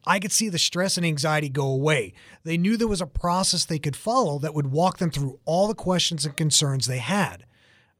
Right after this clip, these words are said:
By the time we finished our first meeting, we had a complete understanding of what our goals were and what accounts were available to accomplish them. Bill and Donna could see the path to their retirement. They couldn't wait for the next meeting to see how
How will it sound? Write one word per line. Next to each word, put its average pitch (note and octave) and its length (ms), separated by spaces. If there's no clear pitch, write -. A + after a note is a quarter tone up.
By E3 220
the F#3 80
time A3+ 320
we A3+ 80
finished G3+ 360
our D#3 100
first E3 340
meeting, D#3+ 400
we F#3 120
had G#3+ 100
a G3+ 40
complete G#3 420
understanding F3 640
of C3 120
what D3+ 180
our D3+ 80
goals C3 320
were F#3 360
and G#3+ 260
what G#3 120
accounts E3+ 340
were D#3+ 100
available D#3 360
to D3 120
accomplish D#3+ 520
them. F#2 220
Bill G3+ 200
and A3 80
Donna G3+ 200
could E3 140
see - 200
the F#3 80
path E3+ 280
to E3+ 80
their D3+ 140
retirement. D#3 540
They D#3 120
couldn't G#3+ 460
wait E3 360
for D#3+ 80
the D#3 100
next E3 240
meeting D#3+ 400
to D3 120
see D#3+ 180
how D3+ 160